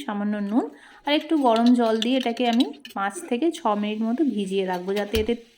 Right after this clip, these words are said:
তিক্ত ভাবটা না থাকে। যেমন ইনস্ট্রাকশনে দেওয়া আছে সেভাবেই করলেই হবে। তো খুব ভালো করে এটা মিক্স করে এইভাবেই রেখে দিলাম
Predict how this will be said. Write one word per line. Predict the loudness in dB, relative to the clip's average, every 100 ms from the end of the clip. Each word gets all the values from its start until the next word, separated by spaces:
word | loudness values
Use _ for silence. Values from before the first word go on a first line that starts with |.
| -14
তিক্ত | -12 -4 -4 0
ভাবটা | 0 0 0 0
না | -4
থাকে। | -4 0 2
যেমন | 2 0 -2
ইনস্ট্রাকশনে | -4 -4 -6 -4 0 2 4
দেওয়া | 4 4
আছে | 0 -2
সেভাবেই | -2 -2 0 2 0 -4 -18 -20 -20 -6
করলেই | 0 2 4 4 2
হবে। | -2 -4 -12 _
তো | -10 -4
খুব | 0 4
ভালো | 4 2
করে | 2 2
এটা | 2 2
মিক্স | 2 -2 -4
করে | 2 4
এইভাবেই | 4 2 2 0
রেখে | 0 0 0
দিলাম | 0